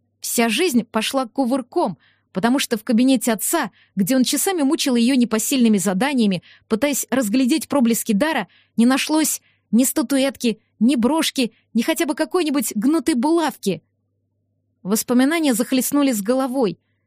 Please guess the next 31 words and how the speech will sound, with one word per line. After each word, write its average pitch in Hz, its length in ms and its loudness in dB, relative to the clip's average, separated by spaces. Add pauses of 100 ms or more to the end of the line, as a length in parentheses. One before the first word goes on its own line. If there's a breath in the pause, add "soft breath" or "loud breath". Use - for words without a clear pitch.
(120)
Все - 260 -2
обиды, 262 520 0
что - 180 -2
ей 220 160 0
пришлось 233 520 -2
испытать, 240 720 -4 (440)
ревность 254 560 0
к 190 40 -4
брату, 202 540 -2 (380)
пренебрежение 254 800 2
отца. 202 560 -4 (380)
Всё - 260 -2
это 277 120 -2
навалилось 247 520 0
на 226 80 2
Гвендолин 240 560 0
в 208 40 0
один 262 320 2
миг, 302 280 -2 (420)
и 220 140 0
тяжесть 277 500 -2
казалась 220 500 -2
неподъёмной. 240 800 0 (540)
А 240 100 0
хуже 277 240 -2
всего 247 300 -2
то, 320 160 -2
что - 180 -2
она 240 160 4
поняла. 240 560 2 (440)
Теперь 294 500 -4